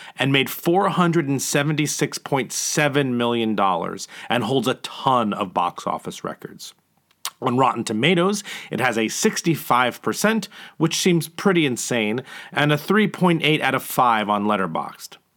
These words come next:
When it comes to nineteen ninety-two's Home Alone Two Lost in New York, it cost about twenty-eight million dollars and made three hundred and fifty-nine million at the box office. On Rotten Tomatoes, it has a thirty-five percent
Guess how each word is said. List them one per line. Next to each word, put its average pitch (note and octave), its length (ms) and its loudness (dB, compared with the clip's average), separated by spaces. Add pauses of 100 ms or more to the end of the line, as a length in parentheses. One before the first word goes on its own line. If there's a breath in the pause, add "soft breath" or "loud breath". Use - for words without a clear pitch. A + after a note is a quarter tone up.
(160)
When B2+ 140 2
it G2+ 100 -6
comes A#2+ 300 0
to C3 100 -4
nineteen A2+ 480 -2
ninety-two's A2 840 0
Home - 460 0
Alone B2 360 2
Two A#3 360 2
Lost G#2+ 420 -2
in A2 100 0
New G#2 60 0
York, C3+ 480 0 (340 loud breath)
it C3 160 0
cost D3 560 0
about B2+ 540 0
twenty-eight G#3+ 580 0
million D3+ 560 2
dollars G#2+ 480 2
and A#2 160 -2
made A#2+ 280 -2
three D#3+ 200 2
hundred C#3 340 2
and A#2+ 140 -2
fifty-nine A2 800 0
million F2+ 280 -2
at F2 120 -6
the - 80 -6
box A2 400 0
office. - 480 -10 (400 loud breath)
On A2+ 180 2
Rotten A#2 260 2
Tomatoes, A2+ 500 0
it A#2 80 0
has G#2+ 160 -2
a G2 80 -4
thirty-five D3+ 720 0
percent G#2+ 460 -4